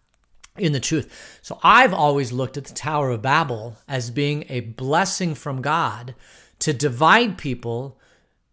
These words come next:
that they go down alternate paths so that there's alternate ways and realities of looking at things, so that we don't destroy ourselves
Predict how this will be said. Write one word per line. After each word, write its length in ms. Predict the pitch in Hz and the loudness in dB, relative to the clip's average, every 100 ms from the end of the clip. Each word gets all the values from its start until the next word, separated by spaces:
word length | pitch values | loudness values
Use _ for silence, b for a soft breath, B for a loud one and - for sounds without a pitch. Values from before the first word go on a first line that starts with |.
| _ | _
that 380 | 127 143 151 160 | -4 2 2 2
they 180 | 143 185 | 4 4
go 220 | 180 180 | 6 4
down 260 | 170 156 151 | 4 0 0
alternate 500 | - 175 180 165 - | -2 -2 -2 -4 -4
paths 380 | - 156 143 120 | -4 -2 -2 -4
so 140 | 156 | -4
that 160 | 139 135 | -4 -4
there's 160 | 135 | -6
alternate 640 | - 151 170 170 175 160 156 | -4 -2 -2 -2 -4 -4 -6
ways 680 | 139 131 147 143 156 156 131 | -12 -12 -4 0 2 0 -2
and 140 | 135 | -6
realities 560 | 123 131 135 147 123 104 | -4 -4 -2 -2 -4 -6
of 120 | 110 | -8
looking 380 | 127 156 - 107 | -8 -8 -8 -12
at 120 | - | -12
things, 440 | - 90 87 - - b b b b b | -18 -18 -18 -20 -20 b b b b b
so 300 | - - 160 | -10 0 2
that 400 | 143 139 131 131 - - | 4 2 2 0 -8 -14
we 300 | 131 131 143 | -8 -4 -2
don't 320 | 151 156 165 | 0 -2 -4
destroy 460 | 135 - 160 160 | -6 -4 -2 0
ourselves 640 | 143 120 - 123 113 120 - | 0 -2 -4 -6 -6 -8 -12